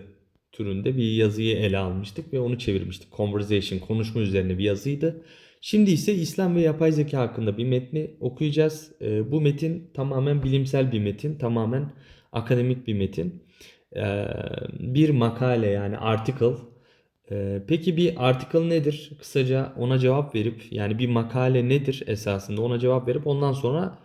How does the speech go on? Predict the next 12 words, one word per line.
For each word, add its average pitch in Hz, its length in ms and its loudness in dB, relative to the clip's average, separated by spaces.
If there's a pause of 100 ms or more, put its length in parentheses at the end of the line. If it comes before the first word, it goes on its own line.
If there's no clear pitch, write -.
(280)
özet 156 400 2
kısmını 117 480 -4
çevirelim 104 540 -2 (240)
bu 104 100 -2
makalenin. 69 580 -6 (680)
Evet, 175 280 2
bir 233 80 0
makale, 208 640 2 (720)
e, 104 240 -10
belli 190 300 0
bir 202 200 4
konuda 135 720 0